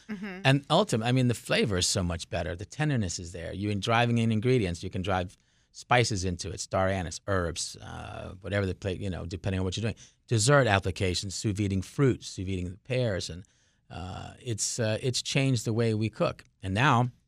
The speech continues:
Speaker 2: with the Crea concentration, with, you know,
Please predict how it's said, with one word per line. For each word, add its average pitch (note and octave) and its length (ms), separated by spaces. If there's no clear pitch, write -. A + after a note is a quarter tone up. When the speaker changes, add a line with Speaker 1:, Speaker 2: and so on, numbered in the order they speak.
Speaker 2:
with G#2+ 160
the G2 80
Crea C3+ 280
concentration, F#2 840
with, F#2 140
you - 60
know, F2+ 240